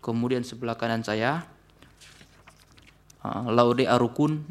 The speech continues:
ah, sarjana sains, ah, selaku pemohon tiga.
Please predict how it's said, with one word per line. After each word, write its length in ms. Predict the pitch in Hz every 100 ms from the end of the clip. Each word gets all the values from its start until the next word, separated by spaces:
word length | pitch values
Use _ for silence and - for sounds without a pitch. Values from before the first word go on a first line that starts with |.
| -
ah, 160 | -
sarjana 400 | 113 120 117 120
sains, 400 | - 113 127 170 - - - _ _ _ _ -
ah, 160 | 107 107
selaku 480 | - 117 117 123 117
pemohon 720 | 120 113 117 113 110 113 117 -
tiga. 480 | 110 113 131 180